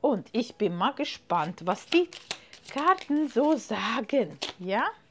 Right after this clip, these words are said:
Generell, so für dich, also dein siebter Sinn verrät dir alles.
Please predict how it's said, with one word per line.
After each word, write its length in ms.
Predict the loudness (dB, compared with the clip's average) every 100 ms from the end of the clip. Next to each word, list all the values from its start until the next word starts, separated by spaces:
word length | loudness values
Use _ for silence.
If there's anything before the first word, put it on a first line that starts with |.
| _ -10 2
Generell, 680 | 2 4 0 0 -2 -2 -4 -10 -20 -20 -20
so 220 | -2 2 2
für 220 | 2 2
dich, 440 | 2 0 0 2
also 240 | 2 2 4
dein 380 | 6 6 4
siebter 560 | 6 6 4 0 2 2
Sinn 440 | -2 -6 0 2 0 -4
verrät 680 | -6 -2 2 6 4 2 -8 -4
dir 320 | 0 2 2 4
alles. 420 | 4 6 6